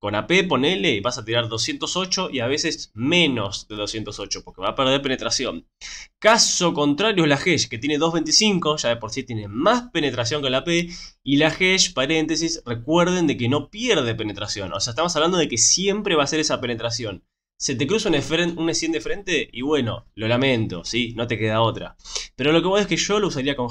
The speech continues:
Hesh. En el caso que puntual que estés sacando créditos, ponele la doble configuración al tanque, cosa que vos puedas cambiar entre las, no sé, que tengas más A P y menos Hesh, o más Hesh y más A P. ¿Se entiende? Eso depende del caso de la partida.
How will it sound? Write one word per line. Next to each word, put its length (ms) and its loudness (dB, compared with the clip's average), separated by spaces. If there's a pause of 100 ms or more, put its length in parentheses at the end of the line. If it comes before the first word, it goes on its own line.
Hesh. 300 -4 (340)
En 140 2
el 100 2
caso 260 0
que 100 -4
puntual 500 -2
que 80 -8
estés 160 -6
sacando 340 -2
créditos, 560 2 (380)
ponele 400 2
la 160 2
doble 300 2
configuración 600 -2
al 160 0
tanque, 300 0
cosa 240 -8
que 80 -4
vos 180 0
puedas 300 0
cambiar 500 -2
entre 520 -6 (400)
las, 440 0
no 120 -4
sé, 140 -2
que 80 -4
tengas 240 -2
más 240 4
A 120 0
P 240 2
y 80 -10
menos 300 -4
Hesh, 300 -4
o 260 -4
más 260 0
Hesh 320 -4
y 80 -8
más 180 -4
A 80 -6
P. 160 -12 (140)
¿Se 120 -4
entiende? 380 0 (280)
Eso 240 2
depende 300 0
del 80 0
caso 200 0
de 60 0
la 80 -2
partida. 640 -2